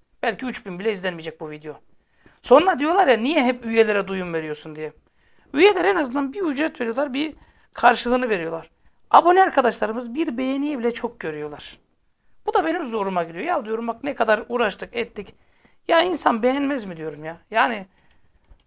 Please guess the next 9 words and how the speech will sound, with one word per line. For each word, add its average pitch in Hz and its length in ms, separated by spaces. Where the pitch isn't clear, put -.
e, 165 500
hakikaten 294 520
aşk 214 300
olsun 165 300
ya. 165 340
İnsan 226 380
beğenmez 247 440
mi 294 140
ya? 240 240